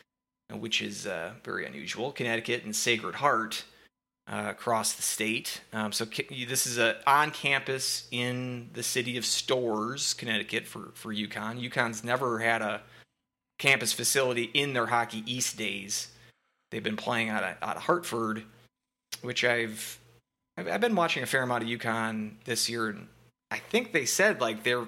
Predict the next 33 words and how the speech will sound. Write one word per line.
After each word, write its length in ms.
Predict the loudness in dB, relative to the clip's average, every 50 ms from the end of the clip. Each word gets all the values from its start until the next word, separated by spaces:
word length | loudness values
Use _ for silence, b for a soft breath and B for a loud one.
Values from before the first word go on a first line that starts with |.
| -6 -8
still 340 | -8 -8 -2 2 4 4 6
gonna 180 | 6 6 4 4
play 300 | 4 4 4 4 4 4
the 160 | 2 0 0
occasional 540 | 0 0 0 0 2 0 0 -2 -4 -6 -4
game 400 | -2 -2 -2 -2 -2 -6 -6 -6
in 100 | -6 -2
Hartford. 540 | -2 -2 -2 -2 -2 -2 -2 -2 -4 -6 -12 b b b b b _ _ _ 0
It 100 | 2 4
is 160 | 4 4 2
a 40 | 0
much 280 | 0 0 0 0 -2 -2
bigger 220 | -2 -2 -2 -4
facility. 680 | -4 -2 -2 0 2 2 2 2 0 -2 -4 -6 -6
It's 140 | -8 -8 -8
an 80 | -8 -6
A 20 |
H 380 | -4 -4 -4 -2 -2 -4 -2 -2
L 240 | -2 -2 -4 -4
building, 580 | -6 -8 -10 -10 -8 -8 -6 -6 -8 -8 -10 -12 b b b b b _ _ _ _ _ _ _
whereas 340 | -4 -2 0 0 0 0 -2
this 320 | -4 -2 0 2 2 4 6
on-campus 500 | 6 6 4 4 0 -2 0 0 -2 -2
facility 500 | -2 -2 -2 -2 -2 -2 -2 -2 -2 -4
is 100 | -2 -2
only 400 | -2 -4 -4 -4 -6 -6 -6 -6
in 80 | -6 -8
the 80 | -10
three 240 | -10 -8 -8 -8 -6
thousand 420 | -2 0 2 2 2 0 -2 -2
range, 380 | -2 -2 0 0 -2 -2 0 0
I 80 | 0 0
think. 440 | 2 2 2 0 0 -4 -10 -18